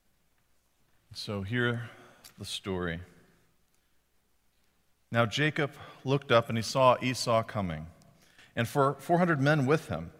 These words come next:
And so he divided the children among Leah and Rachel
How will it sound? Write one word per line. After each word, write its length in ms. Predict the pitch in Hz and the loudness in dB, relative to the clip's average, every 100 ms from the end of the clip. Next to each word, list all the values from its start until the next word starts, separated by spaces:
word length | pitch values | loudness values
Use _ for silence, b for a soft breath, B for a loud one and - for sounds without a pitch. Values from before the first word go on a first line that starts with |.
| - - | -18 -10
And 100 | 104 | -4
so 140 | 127 | 0
he 60 | 120 | 0
divided 420 | 104 113 131 123 | 4 4 4 2
the 60 | |
children 420 | 104 - 123 120 110 | -4 -4 -2 0 0
among 320 | 104 101 92 | 0 -2 0
Leah 220 | 104 107 | 0 0
and 100 | 95 | 0
Rachel 460 | 101 110 - 107 | -2 -4 -6 -10